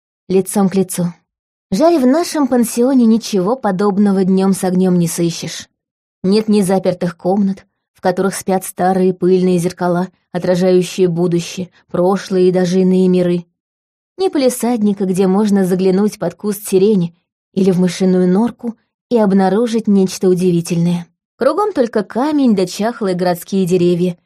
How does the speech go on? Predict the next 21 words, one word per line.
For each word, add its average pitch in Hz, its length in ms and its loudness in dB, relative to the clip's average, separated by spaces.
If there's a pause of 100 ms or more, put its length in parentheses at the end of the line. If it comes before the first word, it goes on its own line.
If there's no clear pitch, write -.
(180)
заключённые 180 720 0
в 170 40 -12
чугунные 175 540 0
решётки, 170 600 -4 (120)
словно 175 400 0
арестанты. 170 640 -4 (540)
Время 190 360 2
от 180 120 -2
времени 185 440 2
нас, 208 300 0
пансионерок, 180 840 -2 (260)
возят 302 340 -2
на 285 80 -2
прогулку 262 520 -2
в 233 40 -2
ботанический 226 680 -2
сад 185 320 -4 (340)
или 190 160 0
даже 180 240 2
за 175 240 0
город. 190 340 -4